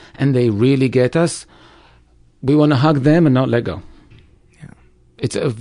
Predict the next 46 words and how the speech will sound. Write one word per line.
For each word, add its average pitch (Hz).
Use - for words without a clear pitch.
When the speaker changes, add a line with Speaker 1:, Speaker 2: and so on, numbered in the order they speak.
Speaker 1:
it's 190
an 156
incredible, 139
strong 127
thing. 113
So, 147
you 170
know, 147
in, 143
in 143
the 131
book, 160
I 135
break 123
down 131
all 127
these 127
ingredients. 107
I 110
give 113
a 120
lot 123
of 127
case 131
studies 101
and 107
examples 117
about 104
missing 127
this 143
crucial 98
ingredient, 92
missing 113
that 139
crucial 113
ingredient, 101
and 120
what 123
the 120
impact 135
was 98
and 104
how 110
you 117
need 113
to, 117